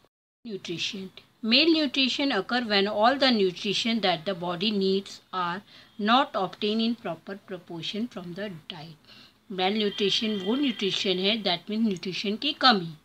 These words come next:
जो कि हमारी diet में proper proportion में हमारी body को नहीं मिल रही है।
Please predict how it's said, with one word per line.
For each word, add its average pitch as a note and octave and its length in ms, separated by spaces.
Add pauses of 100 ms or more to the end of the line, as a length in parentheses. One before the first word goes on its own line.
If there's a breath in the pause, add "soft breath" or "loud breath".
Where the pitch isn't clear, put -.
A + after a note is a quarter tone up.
(1000 soft breath)
जो A#3 200
कि D4+ 200
हमारी G3 400 (100)
diet F3+ 360
में A#3 160 (140)
proper G#3 360 (120)
proportion G3 520
में A3+ 280
हमारी F#3 560 (420)
body F3 260
को C4 160
नहीं A#3 320
मिल F3+ 280
रही D#3+ 220
है। D#3+ 160